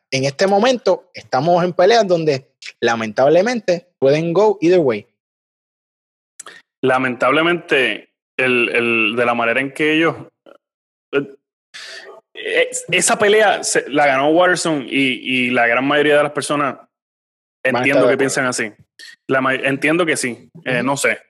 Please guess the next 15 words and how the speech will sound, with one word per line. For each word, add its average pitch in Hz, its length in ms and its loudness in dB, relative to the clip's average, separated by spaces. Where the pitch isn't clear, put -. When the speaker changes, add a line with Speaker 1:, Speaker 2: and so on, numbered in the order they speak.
Speaker 2:
pero 135 220 2
he 139 80 4
visto 160 260 0
muchas 165 240 -2
personas 185 300 -2
que, 151 220 -6
que 110 200 -4
no. 113 300 -6
Pero 139 140 0
entiendo 160 320 2
que 165 100 2
lo, 139 120 4
lo 135 180 2
lógico, 147 680 0
y 117 300 -2